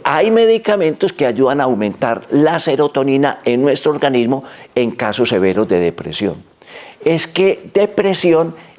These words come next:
es lo contrario al bienestar, a la felicidad. Si nosotros aumentamos los niveles de serotonina, estamos luchando contra la depresión, sobre todo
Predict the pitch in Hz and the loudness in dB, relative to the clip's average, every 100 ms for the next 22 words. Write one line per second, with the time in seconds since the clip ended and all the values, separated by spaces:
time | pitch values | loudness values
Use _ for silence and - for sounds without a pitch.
0 | - 147 139 160 175 180 127 123 - 135 | -2 0 2 2 2 0 -2 -2 -2 -2
1 | 135 160 156 123 113 104 95 - 160 143 | 2 2 2 0 0 -2 -4 -2 0 0
2 | 131 107 107 101 98 - 95 98 160 - | 2 0 0 -4 -4 -6 -2 0 -2 -6
3 | - - 131 123 117 131 180 170 131 110 | -12 -4 0 0 0 0 0 2 2 2
4 | 107 - 156 139 113 107 107 113 165 190 | -2 0 0 0 0 0 2 2 2 0
5 | 185 175 208 226 220 165 160 - - - | 0 0 2 2 2 2 -2 -6 -20 -4
6 | - 131 - 127 117 135 202 196 120 131 | 0 0 0 -4 -2 0 2 2 0 -4
7 | 110 135 180 143 113 104 85 85 - 71 | 0 -2 0 -4 -2 0 0 -2 -2 -6
8 | - 165 196 - - - - 98 87 87 | 0 0 0 -4 -18 -20 -8 -4 -4 -2
9 | 110 117 139 | 0 2 0